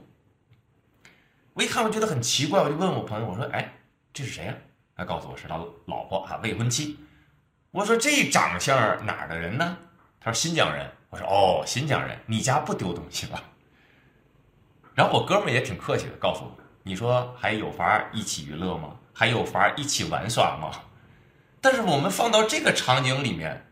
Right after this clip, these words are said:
我们这样的一个玩笑，我们可以感觉到完全无压力存在，大家哈哈一乐就过去了。反而是那种陌生人与陌生人之间，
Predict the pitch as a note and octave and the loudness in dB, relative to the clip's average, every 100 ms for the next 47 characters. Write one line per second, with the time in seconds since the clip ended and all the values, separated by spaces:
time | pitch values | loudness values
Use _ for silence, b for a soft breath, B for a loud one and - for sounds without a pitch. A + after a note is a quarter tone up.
0 | _ C3 C3 F3+ C#4+ C4 E3+ C3 E3 F#3+ | _ 0 2 2 2 2 2 0 0 2
1 | A2 G#2+ E3+ G3+ C3 A2 F3+ G#3 A#3+ - | 4 2 2 2 2 2 -2 -2 -6 -2
2 | - - F2 C#3+ - - _ _ B2 A#2+ | -2 -2 -2 -2 -4 -12 _ _ 2 2
3 | A2+ - C#3+ A2+ F#2+ A2 A2+ A2+ F2 - | 2 -2 -4 -4 -4 -2 -2 -4 -8 -14
4 | - D2 - _ _ A#3+ A3 A3+ - G#3+ | -18 -16 -16 _ _ -2 0 0 -2 -4
5 | A3+ G3+ F#3+ A3 A3 B3 D4+ - - B1+ | -2 0 0 0 -2 -4 -4 -4 -6 -10
6 | - - _ _ _ _ B B B - | -14 -20 _ _ _ _ B B B -14
7 | - G3+ D3 C#3 G3 B3 A3+ A3 G3 A#2+ | 6 6 8 6 6 6 4 2 0 0
8 | G2+ A2 - _ A3+ C4+ F3 A#2+ C3+ A2 | -2 -6 -14 _ 2 6 6 4 2 0
9 | A2+ - B2+ C#3+ F#2 G2 E2 D2+ - B2 | -2 -6 -4 -2 -2 -4 -6 -8 -8 -4
10 | C#3+ D3+ D3+ | 0 -2 -4